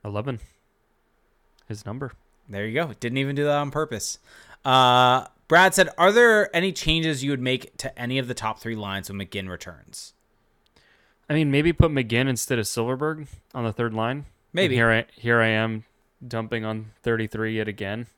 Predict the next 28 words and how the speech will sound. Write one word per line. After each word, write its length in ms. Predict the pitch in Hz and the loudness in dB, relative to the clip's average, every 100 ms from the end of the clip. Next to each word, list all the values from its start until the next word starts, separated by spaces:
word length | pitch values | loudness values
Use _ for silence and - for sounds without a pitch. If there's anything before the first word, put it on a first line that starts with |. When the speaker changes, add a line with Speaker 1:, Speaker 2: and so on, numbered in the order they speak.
| _ | _
Speaker 1:
but 320 | 107 101 95 - _ _ _ _ - | -4 -2 -4 -10 _ _ _ _ -2
that 120 | 117 | 0
might 160 | 135 127 | 2 0
be 100 | 120 | -2
the 160 | 113 | -2
only 500 | 110 110 107 98 98 - _ _ _ | -4 -4 -6 -8 -12 -16 _ _ _
tweak 340 | - 120 104 - | -6 -4 -6 -8
that 100 | 92 | -10
I 60 | |
make. 340 | 95 92 92 - _ _ _ _ | -10 -12 -14 -18 _ _ _ _
Speaker 2:
Yep. 300 | 123 120 _ _ _ _ - | -4 -4 _ _ _ _ -2
Uh, 340 | 127 131 131 | 4 6 6
he 120 | 139 | 4
said, 200 | 135 160 127 | 2 2 4
"Vegas 340 | 147 143 143 | 2 2 0
has 120 | 143 | -4
Cronin 460 | - 156 151 151 143 | 2 4 4 2 -2
at 160 | 127 | -6
five, 360 | - 135 143 - | 0 4 4 2
plus 200 | 151 143 | 2 4
five 220 | 151 143 | 2 2
thousand 340 | 143 139 135 131 | 2 2 0 -4
to 60 | |
win 200 | 127 127 | -2 -4
the 120 | 120 123 | -2 2
Adams." 480 | 131 143 143 139 - - _ | 4 4 2 -4 -10 -20 _
Uh, 420 | 123 117 117 113 104 | 2 6 8 6 4
thoughts? 640 | - 123 160 - - | 2 2 2 -2 -12